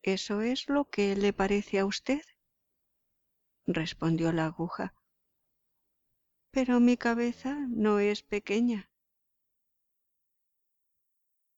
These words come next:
Y tales fueron sus esfuerzos por agrandarla, que se cayó del pañuelo y fue a dar al fregadero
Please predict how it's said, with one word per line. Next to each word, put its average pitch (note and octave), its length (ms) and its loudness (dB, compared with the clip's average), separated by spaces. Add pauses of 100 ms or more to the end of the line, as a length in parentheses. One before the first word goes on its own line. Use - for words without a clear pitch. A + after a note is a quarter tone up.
(380)
Y F3+ 160 2
tales F3 420 -2
fueron F#3 540 2
sus - 340 -2
esfuerzos F#3+ 760 -2
por G3 260 0
agrandarla, G3 840 2 (960)
que A3+ 400 0 (160)
se - 340 0
cayó F3+ 400 2
del G3 200 -2
pañuelo A3 680 4 (800)
y F3+ 140 4
fue F3 260 0
a E3+ 80 0
dar F#3 180 0
al F3+ 140 0
fregadero G#3 640 -4